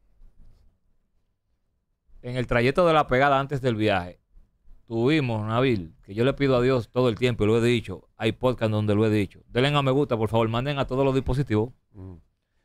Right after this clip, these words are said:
Speaker 1: Tenemos otro iPhone que vamos a sacar ahora en breve. Ya dimos uno de un giga. Dele a me gusta, mande el dispositivo a todos los lugares.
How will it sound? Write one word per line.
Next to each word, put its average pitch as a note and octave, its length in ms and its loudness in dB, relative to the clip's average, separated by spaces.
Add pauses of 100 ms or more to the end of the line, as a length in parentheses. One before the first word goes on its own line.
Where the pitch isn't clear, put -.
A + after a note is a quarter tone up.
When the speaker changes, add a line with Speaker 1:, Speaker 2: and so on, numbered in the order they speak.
(160)
Speaker 1:
Tenemos A2 280 0
otro A#2+ 160 0
iPhone A#2 200 -2
que A2 80 -2
vamos A2 240 0
a A2+ 40 0
sacar A#2 160 -2
ahora A2+ 140 2
en A#2 60 -4
breve. F2+ 300 -4 (260)
Ya F#2+ 80 -4
dimos A2 280 0
uno A2+ 200 0
de A2 80 4
un A#2 120 2
giga. F#2 400 0
Dele B2 320 2
a B2+ 140 2
me B2 160 0
gusta, A2+ 480 0
mande B2 380 0
el B2 60 0
dispositivo A2+ 520 0
a A2 60 2
todos B2+ 680 2
los G2+ 260 -2
lugares. D#2+ 500 -14